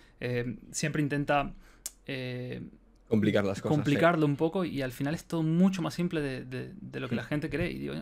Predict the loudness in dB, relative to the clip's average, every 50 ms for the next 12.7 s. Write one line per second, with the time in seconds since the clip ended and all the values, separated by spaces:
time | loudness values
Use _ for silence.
0 | -8 -8 -8 -8 -4 -4 -6 -4 -4 0 6 6 6 6 4 0 -2 -2 -2 -4
1 | -2 2 2 2 2 2 0 0 0 0 0 0 0 0 0 0 0 -4 -6 -6
2 | -4 -6 -8 -10 -10 -20 -20 -20 -16 -10 -6 -6 -6 -4 -2 -2 0 0 0 -2
3 | -2 -2 -2 -2 -2 -2 -4 -6 -6 -6 -8 -6 -2 -2 -2 -2 -2 -12 -14 -16
4 | -16 -16 -20 -20 -20 -20 -20 -20 -20 -20 -20 -20 -20 -20 -20 -20 -8 -4 -2 0
5 | 0 0 -2 -4 -2 -2 -2 -2 -2 -6 -6 -6 -8 -12 -18 -20 -20 -20 -20 -20
6 | -20 -20 -14 2 4 6 6 6 4 2 -2 4 6 6 6 6 4 2 0 0
7 | 2 2 2 2 2 2 2 2 2 0 -4 -10 -16 -18 -20 -20 _ -20 -20 -20
8 | -20 -20 -20 -20 -8 4 8 10 10 12 10 10 8 6 4 0 4 2 2 2
9 | 2 -2 2 4 4 4 6 6 8 8 8 8 6 6 6 4 4 2 0 -2
10 | -4 -4 2 2 2 4 6 4 4 4 4 6 6 6 6 4 4 4 4 6
11 | 6 6 6 4 4 4 4 4 2 2 0 -4 -2 0 0 2 2 2 0 0
12 | -2 0 0 -2 0 0 0 0 0 -2 -4 -4 -8